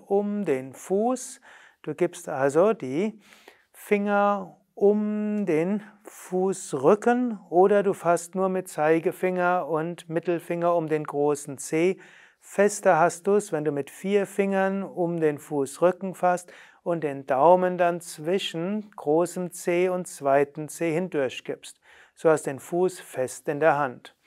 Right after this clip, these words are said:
Und von hier beugst du dich dann nach vorne und fasst mit der Hand an den Fuß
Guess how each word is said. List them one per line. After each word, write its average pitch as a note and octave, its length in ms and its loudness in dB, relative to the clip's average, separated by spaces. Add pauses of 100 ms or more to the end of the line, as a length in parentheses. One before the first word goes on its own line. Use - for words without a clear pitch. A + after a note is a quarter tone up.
(600)
Und D3+ 200 -6
von D3+ 220 -6
hier G#3+ 220 0
beugst F#3+ 560 2
du A3 80 2
dich G#3 240 -4
dann D#3+ 200 2
nach A#2+ 200 -6
vorne F#3 680 4 (460)
und E3+ 240 -4
fasst G#3 440 4
mit E3+ 160 -2
der D#3 200 4
Hand F3+ 360 0
an C#3+ 320 -6
den B2 220 -8
Fuß G#3 680 -4